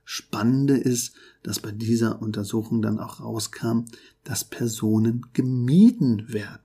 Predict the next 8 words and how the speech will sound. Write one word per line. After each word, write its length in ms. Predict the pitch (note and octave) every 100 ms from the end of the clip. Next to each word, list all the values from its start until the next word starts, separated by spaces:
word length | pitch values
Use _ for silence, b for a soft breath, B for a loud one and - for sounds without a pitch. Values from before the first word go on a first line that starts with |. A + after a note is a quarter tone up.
| _ _ -
Also 280 | - G#2+ G2 B B
Leute, 400 | G#2+ A2+ B2+ B2
die 220 | G#2+ A2 -
Schlechtschläfer 1080 | - E3+ A3+ A#3 - - - G2+ G2 G#2 G2
sind, 240 | G#2+ G#2+ B B B
Leute, 380 | G#2+ B2 -
die 180 | A#2+ A#2
dann 220 | A2 G#2+